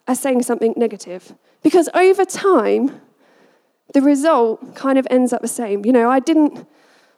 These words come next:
water my plant and eventually it died. If I'd said something negative to it, in theory,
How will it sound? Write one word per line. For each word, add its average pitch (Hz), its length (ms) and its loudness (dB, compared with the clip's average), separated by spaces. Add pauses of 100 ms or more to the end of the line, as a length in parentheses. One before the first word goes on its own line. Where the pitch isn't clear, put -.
water 277 300 0
my 247 140 0
plant 226 340 -2
and 220 120 -4
eventually 226 380 0
it - 120 -2
died. 214 300 2
If 220 100 0
I'd 262 140 2
said 294 180 0
something 254 300 -2
negative 269 420 2
to 233 200 0
it, 226 220 -4 (500)
in 233 160 -4
theory, 226 600 -2